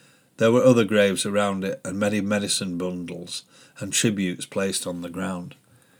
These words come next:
We paid our respects and walked back to the car. When our spirit tells us it is time to weep, we should weep.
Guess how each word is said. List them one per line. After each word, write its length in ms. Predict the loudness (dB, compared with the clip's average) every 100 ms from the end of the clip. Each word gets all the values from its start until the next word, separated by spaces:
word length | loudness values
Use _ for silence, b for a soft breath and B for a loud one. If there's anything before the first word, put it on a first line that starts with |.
| b b _
We 120 | -8
paid 440 | -2 0 2 0
our 180 | -4 -4
respects 600 | -4 -6 -4 -6 -8 -12
and 140 | -10 -8
walked 280 | -8 -8
back 260 | -8 -8 -8
to 140 | -12
the 100 | -12
car. 460 | -12 -12 -12 -12 -16 _ _ _ _ _ _ _ _ _ _ _ _ _ _ _ _ _ b b b b b b
When 160 | 4 6
our 140 | 8
spirit 400 | 4 8 8 8
tells 340 | 4 6 6 4
us 240 | -2 -2
it 160 | -6 -6
is 120 | -4
time 260 | -2 -2 -2
to 140 | -6
weep, 380 | -4 -2 -4 -8 _ b b b _
we 120 | -2
should 360 | -2 -4 -8 -6
weep. 280 | -8 -8